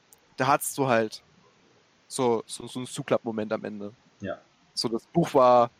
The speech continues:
Speaker 1: zu, so, die Story ist durch. Äh, dir war auch egal, ob jetzt ein dritter Teil rauskommt oder nicht. Das ist Wumpe, so,
Speaker 2: <laughs>
Speaker 1: die ist jetzt erstmal vorbei, die Story, passt. Ähm, finde ich super, weil ich find's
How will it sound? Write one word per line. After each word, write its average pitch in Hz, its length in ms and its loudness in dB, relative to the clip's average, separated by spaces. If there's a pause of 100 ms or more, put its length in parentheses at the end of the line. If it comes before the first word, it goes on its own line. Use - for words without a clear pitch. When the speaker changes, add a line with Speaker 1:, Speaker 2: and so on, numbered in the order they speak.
Speaker 1:
zu, 214 400 4 (300)
so, 139 260 0
die 127 80 -4
Story 151 420 2
ist - 200 -8
durch. 185 400 2 (360)
Äh, 135 420 4
dir 127 160 -4
war 139 100 6
auch 175 140 6
egal, 139 280 4
ob 147 140 2
jetzt 147 180 -4
ein 151 40 -14
dritter 139 240 -4
Teil 143 260 0
rauskommt 160 420 -4
oder 123 160 -4
nicht. 160 240 -8
Das - 300 -12
ist - 320 -12 (160)
Wumpe, 196 480 4
so, 147 220 -4 (160)
Speaker 2:
<laughs> 117 200 -8
Speaker 1:
die 160 140 -8
ist 185 120 -2
jetzt 156 140 -2
erstmal 143 280 -4
vorbei, 143 340 0
die 196 100 0
Story, 196 420 0 (140)
passt. - 420 0 (720)
Ähm, 151 440 4 (480)
finde 185 300 0
ich - 120 -4
super, 117 540 0
weil 139 160 6
ich 156 140 -2
find's 196 400 -4